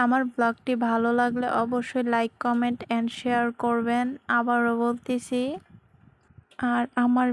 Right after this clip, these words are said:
ভিডিওটি Facebook পেজ থেকে দেখে থাকলে অবশ্যই পেজটাকে like and follow করবেন। আজ আমি সব কিছু ধুয়ে just রান্না করব, আম্মুই সব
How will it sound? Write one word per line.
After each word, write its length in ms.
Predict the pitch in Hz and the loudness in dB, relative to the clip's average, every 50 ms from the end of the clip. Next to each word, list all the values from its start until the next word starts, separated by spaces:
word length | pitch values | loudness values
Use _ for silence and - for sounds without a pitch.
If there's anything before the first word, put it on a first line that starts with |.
| 240 240 | 2 2
ভিডিওটি 560 | 240 240 233 240 247 247 247 240 - - 254 233 - - - | 2 2 2 2 2 2 0 0 -2 -4 -6 -6 -6 -4 -2
Facebook 600 | 240 233 233 233 226 226 233 233 - 247 240 - _ _ - | 0 2 4 2 2 0 -2 -2 -2 -2 -2 -4 _ _ -4
পেজ 300 | 254 247 247 247 240 - - - - - 226 | -2 0 0 0 0 -2 -6 -8 -6 -4 -2
থেকে 260 | 254 247 - - 254 240 247 | -2 -2 -2 -2 -2 0 0
দেখে 260 | 247 247 - - 247 233 - 247 | 0 -2 -2 -2 -4 -4 -2 -2
থাকলে 300 | 247 240 - - 127 - - _ - 240 | -4 -2 -2 -2 -4 -4 -2 _ 0 0
অবশ্যই 600 | 240 226 233 240 240 - - - - 247 247 269 311 - - - _ _ _ _ _ _ _ | 0 0 0 -2 -2 -2 -4 -4 -4 -2 -2 -4 -6 -10 -14 -20 _ _ _ _ _ _ _
পেজটাকে 680 | - 123 123 123 - - - - - 254 240 - - 247 240 240 233 | 0 2 2 2 0 -2 -6 -6 -4 -4 -4 -2 -2 -2 -2 0 0
like 260 | 233 233 233 233 - - - 247 | 0 0 0 -2 -4 -6 -4 0
and 120 | 247 240 240 - - | 0 0 0 -2 -2
follow 300 | - 240 233 233 233 240 - - - | 0 0 2 2 2 0 0 0 0
করবেন। 380 | 240 233 233 240 247 247 247 262 277 - _ _ _ _ _ _ _ _ _ _ _ _ _ _ _ _ _ - - 269 285 | 0 0 0 0 0 0 -2 -2 -6 -8 _ _ _ _ _ _ _ _ _ _ _ _ _ _ _ _ _ -10 -6 -4 -2
আজ 160 | 285 294 285 - - - - - - 254 | -2 -2 -4 -6 -8 -12 -10 -6 -4 -2
আমি 180 | 247 247 254 254 247 - | 0 0 0 0 -2 -2
সব 120 | 262 240 - - | -4 -4 -4 -6
কিছু 200 | - 254 - - 262 240 - - | -8 -6 -4 -4 -4 -4 -6 -6
ধুয়ে 400 | - 254 247 247 247 254 262 269 294 330 - _ _ _ _ - - - _ - 240 - | -4 0 2 2 2 2 2 0 -2 -4 -8 _ _ _ _ -16 -16 -14 _ -12 -4 -2
just 280 | 240 240 247 240 - - - 269 247 | 0 0 0 -2 -6 -10 -8 -4 -2
রান্না 260 | 247 247 247 254 262 262 - | -2 0 0 -2 -4 -4 -4
করব, 200 | 254 247 247 262 262 254 - - | -4 -4 -2 -2 -2 -2 -2 -2
আম্মুই 420 | 247 247 254 262 269 262 247 247 254 262 - - | -2 -2 -2 -2 -2 -2 -2 -2 -4 -6 -6 -6
সব 140 | 262 240 | -6 -6